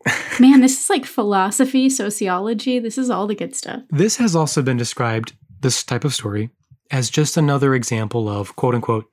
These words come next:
Speaker 1: "Be careful what you wish for,"
Speaker 2: Mm-hmm.
Speaker 1: or "Curiosity killed the cat."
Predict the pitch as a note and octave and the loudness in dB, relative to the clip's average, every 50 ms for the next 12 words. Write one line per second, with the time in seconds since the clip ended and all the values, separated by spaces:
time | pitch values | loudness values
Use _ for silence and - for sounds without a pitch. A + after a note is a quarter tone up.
0 | _ _ - A2 G2+ - - G#2+ G2 - - G#2 G#2 G2+ F#2+ - - A2 G2+ G#2 | _ _ -8 -8 -6 -4 -6 -6 -6 -6 -6 -4 -4 -4 -6 -8 -8 -6 -6 -4
1 | A2 C#3 - - - - F#2 - - B3 A3 G#3 G#3+ G#3 G3 G#3 A#3+ B3+ C4+ C4 | -4 -4 -6 -8 -10 -14 -14 -4 -2 -2 0 0 0 -2 -2 -2 -2 -2 -2 -2
2 | C4 - C#3+ A#2+ A#2 G#2+ G2+ - - - D3 C#3+ C3+ C3 D3 D#3+ D3+ - A#2+ A#2 | -2 0 0 0 0 0 -2 -4 -4 0 0 2 2 2 2 0 -2 -2 -4 -4
3 | A2 - - C#3+ C3+ - - - C#3+ D#3+ - - | -4 -2 -4 -4 -4 -4 -8 -6 -6 -6 -4 -6